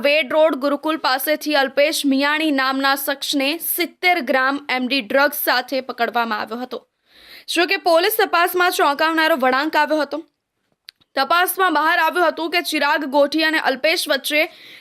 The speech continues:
તેલના ધંધામાં અણબનાવ થયો હતો. આ અદાવત રાખીને ચિરાગ ગોઠી તેના ભાઈ નિરાંત અને પિતા ઘનશ્યામ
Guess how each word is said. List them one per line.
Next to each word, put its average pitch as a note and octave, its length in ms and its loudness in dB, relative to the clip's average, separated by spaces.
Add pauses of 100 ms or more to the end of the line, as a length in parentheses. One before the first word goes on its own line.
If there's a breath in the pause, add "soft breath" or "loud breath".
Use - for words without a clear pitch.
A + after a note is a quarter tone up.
(140 loud breath)
તેલના F#4+ 420 2
ધંધામાં D#4+ 640 4
અણબનાવ D#4 520 0
થયો E4 240 2
હતો. D#4 240 -4 (580 loud breath)
આ F4 60 2 (120)
અદાવત F4+ 460 0
રાખીને D#4+ 380 0 (160)
ચિરાગ D4+ 420 0
ગોઠી C#4 460 0
તેના C#4 320 0
ભાઈ D4 320 0
નિરાંત C#4+ 420 -2 (120)
અને C#4 140 0 (200)
પિતા D4 260 0 (220)
ઘનશ્યામ D#4 500 0